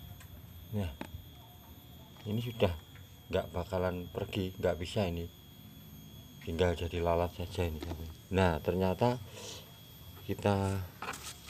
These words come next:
mau saya buang, mau saya berikan, nah itu sahabatku di dalamnya ada,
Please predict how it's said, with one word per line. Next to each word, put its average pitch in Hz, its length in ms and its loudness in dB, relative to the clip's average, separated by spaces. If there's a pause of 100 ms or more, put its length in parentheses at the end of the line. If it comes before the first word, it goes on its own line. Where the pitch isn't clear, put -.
(1800)
mau 92 240 6
saya 98 240 6
buang, 113 560 6 (240)
mau 90 160 4
saya 92 240 4 (240)
berikan, 92 560 2 (160)
nah 98 160 10
itu 120 240 4
sahabatku 104 400 2
di 87 160 -4
dalamnya 95 480 4
ada, 98 240 -2